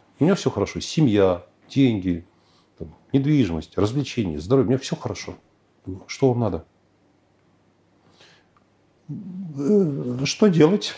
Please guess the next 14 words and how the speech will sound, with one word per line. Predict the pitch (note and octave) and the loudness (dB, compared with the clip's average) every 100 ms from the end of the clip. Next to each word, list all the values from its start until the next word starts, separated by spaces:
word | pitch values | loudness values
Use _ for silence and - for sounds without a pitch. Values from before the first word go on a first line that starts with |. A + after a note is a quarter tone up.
| - | -2
<laughs> | - F#3 - G3+ - - - - - - - - | 4 4 4 2 2 -14 -18 -16 -16 -16 -12 6
Нужны | D3+ D#3+ C3+ G#3+ | 8 8 8 8
новые, | F3+ F3+ F3+ D#3+ - | 8 8 8 6 6
человеку | F3+ F3+ | 6 6
нужны | E3 C#3 | 6 6
новые | D#3+ C#3+ C#3 | 6 8 8
горизонты, | C3+ A2+ F#2+ D#2 A2+ | 6 6 4 2 4
новые | C#3 C3 C3+ | 6 8 6
цели. | - - D#2+ F2 | 4 -2 -2 -2
У | |
человека | - D#3+ D3+ | 2 2 2
всё | - A#2 | -2 0
есть, | F#2+ C#2 - - - - | 0 0 -6 -16 -18 -10
да? | A#2 | -8